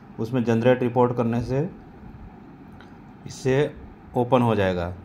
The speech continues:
अगर आपका पासवर्ड भूल गए हैं तो आप registered mobile पे इसकी ओटीपी आने से password change हो जाएगा इससे।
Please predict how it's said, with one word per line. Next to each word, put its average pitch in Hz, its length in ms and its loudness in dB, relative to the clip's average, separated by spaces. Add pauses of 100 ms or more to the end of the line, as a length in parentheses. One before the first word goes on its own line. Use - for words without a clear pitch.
अगर 113 240 0
आपका 123 640 4 (1080)
पासवर्ड 123 460 4
भूल 117 220 2
गए 117 180 2
हैं 113 200 2
तो 123 140 -2
आप 117 200 4
registered 123 460 2 (480)
mobile 117 320 0
पे 120 160 0
इसकी 117 200 -4
ओटीपी 120 400 0
आने 110 200 2
से 151 120 -2
password 120 400 0
change 120 260 0
हो 107 200 -2
जाएगा 98 240 2
इससे। 90 320 -6